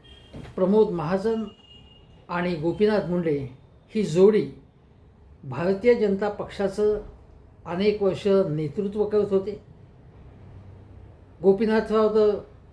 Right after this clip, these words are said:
उपमुख्यमंत्री होते, महत्त्वाची खाती त्यांनी भूषवली आणि अत्यंत लोकप्रिय नेते म्हणून त्यांची ओळख महाराष्ट्रात आहे. आणीबाणीमध्ये सुद्धा जो भूमिगत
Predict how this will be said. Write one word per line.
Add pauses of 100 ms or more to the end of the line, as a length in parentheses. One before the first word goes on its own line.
(200)
उपमुख्यमंत्री
होते, (1000)
महत्त्वाची
खाती
त्यांनी
भूषवली
आणि
अत्यंत
लोकप्रिय
नेते
म्हणून (1080)
त्यांची
ओळख
महाराष्ट्रात
आहे. (1080)
आणीबाणीमध्ये
सुद्धा (1040)
जो
भूमिगत